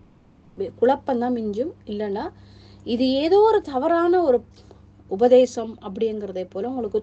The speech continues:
தோன்றும். தெய்வத்துவத்தினுடைய காரியத்தினுடைய ஆழங்களையும் அகலங்களையும் அறிந்திருக்கிறதுன்னா அது தேவனுடைய ஆவியானவர் மட்டும்தான்.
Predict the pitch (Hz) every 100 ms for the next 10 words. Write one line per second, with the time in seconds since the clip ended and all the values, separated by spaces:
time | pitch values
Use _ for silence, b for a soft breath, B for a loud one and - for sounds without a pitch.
0 | - 196 190 - - - - - b b
1 | b b b b b - 254 359 440 453
2 | - 415 392 381 370 349 339 330 262 262
3 | 285 302 254 302 277 262 277 254 - 208
4 | 220 277 330 330 330 330 330 480 - _
5 | - - - _ _ - 208 311 415 392
6 | 381 349 359 294 220 240 269 269 254 226
7 | 202 190 208 294 - - 196 185 208 208
8 | 202 196 190 185 185 196 185 185 208 185
9 | 170 180 180 -